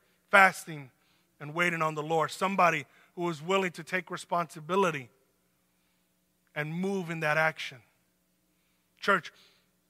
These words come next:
we need to repent of our inaction. Some of you are waiting for church to open to serve again.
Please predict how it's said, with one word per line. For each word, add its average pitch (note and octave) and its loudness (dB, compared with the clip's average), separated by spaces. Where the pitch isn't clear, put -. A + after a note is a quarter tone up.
we E3 -2
need G3+ -2
to F3+ -4
repent E3 -2
of D#3+ -2
our D#3+ 6
inaction. D#3 0
Some F3+ 0
of F#3 0
you F3+ 4
are E3 4
waiting F3 4
for D#3+ -8
church F3+ -2
to E3 -4
open D#3 -6
to D3 -14
serve E3+ -4
again. C#3 -10